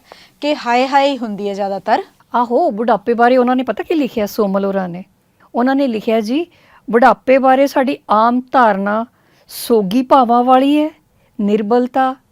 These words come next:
Speaker 2: ਪਰਾਧੀਨ ਹੋਣਾ, ਰੋਗਾਂ ਦੀ ਪੰਡ ਹੋਣਾ, ਨਿਰਾਸ਼ਾ,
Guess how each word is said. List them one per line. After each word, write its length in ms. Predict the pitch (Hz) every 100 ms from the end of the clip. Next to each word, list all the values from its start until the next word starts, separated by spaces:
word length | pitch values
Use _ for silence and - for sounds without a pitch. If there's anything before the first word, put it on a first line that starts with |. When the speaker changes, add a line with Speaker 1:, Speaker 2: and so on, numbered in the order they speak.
| _ -
Speaker 2:
ਪਰਾਧੀਨ 520 | 214 254 254 277 262
ਹੋਣਾ, 460 | 240 233 240 254 254 _ _ -
ਰੋਗਾਂ 460 | 196 208 185 240 240
ਦੀ 100 | 262
ਪੰਡ 320 | 262 233 233
ਹੋਣਾ, 440 | 233 240 240 247
ਨਿਰਾਸ਼ਾ, 1000 | 233 202 190 190 208 - 254 233 226